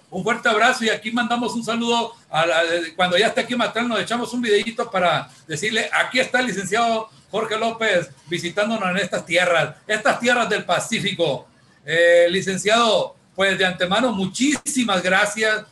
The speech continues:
La verdad, yo estoy muy contento por tenerlo aquí. La verdad, hacía falta un penalista como usted, tenerlo aquí. Y como usted mismo ya nos dijo, hay muchos temas por, por, por trabajar aquí, porque el tema es complejo,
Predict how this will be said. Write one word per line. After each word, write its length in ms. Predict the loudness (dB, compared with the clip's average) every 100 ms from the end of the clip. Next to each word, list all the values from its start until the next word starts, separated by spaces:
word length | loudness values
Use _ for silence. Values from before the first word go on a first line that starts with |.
| _
La 140 | -2 2
verdad, 240 | 2 2
yo 80 | 2
estoy 200 | 0 -4
muy 180 | -4 -4
contento 800 | -4 -4 -4 -2 0 2 0 -4 _
por 160 | -8 -4
tenerlo 340 | -2 -2 0
aquí. 240 | -2 -2 -2
La 140 | 2
verdad, 540 | 2 2 2 2 -2 -8 -10
hacía 280 | -4 -2 0
falta 280 | -2 -2
un 100 | -4
penalista 520 | -2 -2 -2 -2 -6 -6
como 160 | -6
usted, 340 | -2 0 0 -2 _ _ _
tenerlo 320 | -8 -4 0 -2
aquí. 400 | 0 -2 -2 -2
Y 160 | -6
como 200 | -4 -6
usted 240 | -4 -6 -4
mismo 340 | -4 -6 -2
ya 120 | -2
nos 120 | -2 -4
dijo, 440 | 0 2 2 0 -14 _
hay 140 | -8 -2
muchos 340 | -2 -2 -2
temas 300 | 0 0 0
por, 480 | 2 4 4 2 -8 _ -8
por, 480 | -2 0 0 -2
por 180 | -4 -6
trabajar 460 | -4 -2 0 2 0
aquí, 480 | 0 0 0 -2 -8 _ -6
porque 240 | -4 -2
el 100 | -2
tema 220 | -2 -2
es 80 | -4
complejo, 760 | -6 -10 -4 -4 0 -2 -2